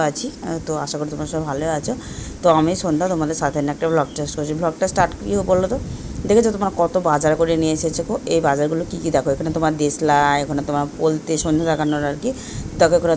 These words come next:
তোমার মুসুরির ডাল, আবার ওখানে তোমার ধূপকাঠি রয়েছে, তার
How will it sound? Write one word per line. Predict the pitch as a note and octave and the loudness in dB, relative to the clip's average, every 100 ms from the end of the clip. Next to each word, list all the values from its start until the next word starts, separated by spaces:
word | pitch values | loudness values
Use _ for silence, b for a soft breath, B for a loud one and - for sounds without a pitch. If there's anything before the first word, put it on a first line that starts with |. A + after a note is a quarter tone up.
| E3 | 0
তোমার | E3+ D#3+ | 0 0
মুসুরির | D3+ E3+ E3+ E3 | -2 -2 -2 4
ডাল, | D#3+ D3+ D#3 D#3 D3+ D3+ | 6 8 10 8 8 6
আবার | D3+ D3 | 6 4
ওখানে | D#3+ D3+ D#3+ | 2 -2 -2
তোমার | D#3+ D3+ | -2 -2
ধূপকাঠি | D3+ - E3 D#3 E3 | -4 -2 -2 0 4
রয়েছে, | D#3+ D#3 G#3+ D#4 B B - | 6 6 4 0 B B 4
তার | D3+ | 4